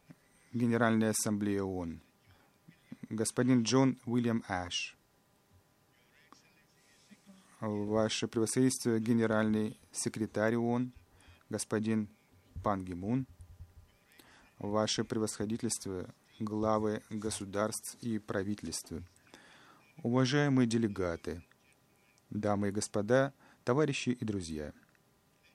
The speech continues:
Позвольте мне вначале высказать теплые слова поздравлений вам, господин Джон Уильям Эш, в связи с избранием вас на пост председателя шестьдесят восьмой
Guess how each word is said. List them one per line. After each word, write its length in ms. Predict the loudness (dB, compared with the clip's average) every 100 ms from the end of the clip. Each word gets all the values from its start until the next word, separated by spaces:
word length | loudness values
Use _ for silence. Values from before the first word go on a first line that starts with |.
| _ -20 -20 _ -20 -20 -20 _ 0
Позвольте 460 | 2 2 2 4
мне 360 | 4 4 4 0 -8 -20 -20 -20 -6
вначале 840 | 0 0 2 2 2 2 0 -4 -10 -20 _ _ _ -20 _ _ _ -20 _ _ _ _ -20 _ _ _ -20 -6
высказать 800 | 0 0 2 2 4 2 0 -14 -16 -20 _ _ _ _ _ _ _ _ 0
теплые 300 | 2 4 2
слова 240 | 6 6
поздравлений 680 | 6 4 6 6 6 6 6
вам, 400 | 6 6 6 4
господин 640 | -4 -6 -4 -4 -2 -6 -8 _ -20 -20 _ -2
Джон 320 | 2 2 0
Уильям 340 | 0 2 2 0
Эш, 220 | 2 2
в 120 | 2
связи 200 | 0 0
с 80 | 0
избранием 640 | 0 2 6 6 6 4 4
вас 300 | 4 4 0
на 100 | -2
пост 400 | -2 -4 -12 -20 _ -2
председателя 760 | 0 0 2 4 4 0 -4 _ -20 -12
шестьдесят 460 | -2 -2 0 -4 -2
восьмой 600 | -4 -2 -2 -2 -4